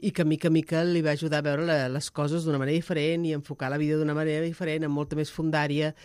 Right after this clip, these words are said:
I com em parlava i explicava, a mi em va servir molt la seva, la conversa amb ella com per poder engegar l'escrit d'aquest llibre, pensant en gent com ella,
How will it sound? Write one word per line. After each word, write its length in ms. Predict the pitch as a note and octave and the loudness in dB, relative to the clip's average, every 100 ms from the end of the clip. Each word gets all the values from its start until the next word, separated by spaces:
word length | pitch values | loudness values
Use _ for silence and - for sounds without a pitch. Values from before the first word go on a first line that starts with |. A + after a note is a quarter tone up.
| - - - E3+ | -20 -20 -16 -8
I 100 | F#3+ | -4
com 400 | F3+ E3+ E3 D#3+ D#3 | 2 2 4 4 2
em 120 | D#3 | 2
parlava 480 | D#3+ E3 G3 G#3+ G#3 | 0 2 4 4 4
i 80 | |
explicava, 500 | F#3 - G3 G3+ G#3+ - | 2 -2 0 2 2 0
a 340 | F#3+ - E3+ F3 | -4 -4 -2 2
mi 200 | F3+ G3 | 4 4
em 80 | G3 | 4
va 80 | F#3+ | 2
servir 280 | G3+ F3+ | 0 0
molt 200 | F#3+ F#3 D3+ | 2 0 0
la 60 | - | -2
seva, 200 | D#3 C3+ | -4 -4
la 120 | C#3 | -4
conversa 380 | C#3+ D#3 - F#3+ | -2 -2 -2 -2
amb 100 | F#3+ | 0
ella 200 | F#3 G3+ | 0 0
com 160 | F#3+ E3 | -2 -4
per 140 | D#3+ - | -4 -4
poder 220 | D3+ E3 | -4 0
engegar 580 | F3+ D#3+ D3 D#3+ E3+ B2+ B2+ | 0 2 2 4 2 2 -2
l'escrit 480 | C3 - F3+ D#3+ C#3+ | -4 -6 -4 -2 -4
d'aquest 320 | C#3+ C#3 C#3+ | -4 -6 -4
llibre, 320 | D#3+ D3 E3 | -2 -2 -2
pensant 500 | D#3+ D3+ D3+ D#3+ F#3 - - - - E3 | -4 -6 -6 -4 -4 -6 -16 -20 -10 -2
en 160 | D#3+ | 0
gent 240 | F#3 G3 G3 | 2 0 2
com 160 | G3 A3 | 4 4
ella, 440 | F#3+ D#3+ F3+ | 4 4 2